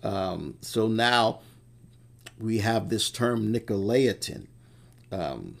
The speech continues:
hmm. It was an offset of just get all the knowledge you want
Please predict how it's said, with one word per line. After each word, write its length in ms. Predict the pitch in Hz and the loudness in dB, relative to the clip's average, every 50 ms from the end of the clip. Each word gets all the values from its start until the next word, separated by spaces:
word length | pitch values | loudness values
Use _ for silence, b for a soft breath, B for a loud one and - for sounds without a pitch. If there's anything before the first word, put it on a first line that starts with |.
| - - - - | -20 -16 -8 -4
hmm. 140 | 139 120 - - - - - - - - - - - - - - - - - - - - - - - - - - - - - B B B B B B B B B - | -4 -4 -4 -6 -12 -20 -20 -20 -20 -20 -20 -20 -20 -20 -20 -20 -20 -20 -20 -20 -20 -20 -20 -20 -20 -20 -20 -20 -20 -16 -16 B B B B B B B B B 2
It 160 | 123 117 - | 2 2 4
was 200 | 113 107 90 101 | 2 0 0 0
an 140 | 98 - - - - | -2 -2 -2 4 8
offset 720 | 135 151 156 - - - - - - 131 107 104 - - - | 10 10 10 8 6 2 2 2 4 4 2 2 0 -2 -4
of 280 | 98 98 95 85 - - - - - - | -2 -2 -2 -4 -6 -10 -16 -18 -16 -8
just 280 | - - 117 107 - - | -2 -2 0 0 -2 -2
get 160 | 107 117 110 | 2 2 2
all 360 | - - 127 135 143 143 139 | 4 6 6 8 8 8 8
the 140 | 120 135 131 | 6 6 4
knowledge 580 | 127 123 120 131 123 123 123 117 101 101 - 101 | 4 4 4 4 4 4 4 2 0 -2 -6 -6
you 100 | 104 110 | -6 -4
want 520 | 101 92 90 90 98 110 - - - - | -4 -4 -6 -6 -8 -8 -10 -12 -16 -20